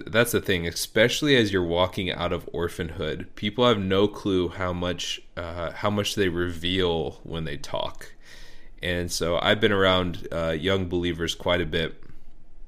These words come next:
both as a young believer and as somebody who's a little bit more seasoned now. And I've seen over and over again that young believers will tend to run their mouth,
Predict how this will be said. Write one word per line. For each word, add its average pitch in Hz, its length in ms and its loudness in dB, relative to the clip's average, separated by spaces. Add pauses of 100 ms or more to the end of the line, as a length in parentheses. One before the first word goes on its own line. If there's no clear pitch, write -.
(340)
both 107 280 4
as 107 240 6
a 107 60 6
young 107 220 6
believer 98 400 2
and 92 260 2
as 90 140 2
somebody 87 260 -2
who's 87 160 -4
a 90 40 0
little 87 160 0
bit 85 160 0
more 85 160 -4
seasoned 95 440 -2
now. 107 300 -2 (720)
And 92 220 0
I've 95 180 2
seen 107 260 2
over 104 160 4
and 95 100 2
over 90 160 0
again 85 280 0
that - 260 -4
young 98 320 2
believers 92 640 0
will 82 80 -4
tend 87 380 -4
to 85 540 -2
run 85 380 -2
their 98 140 2
mouth, 80 560 -2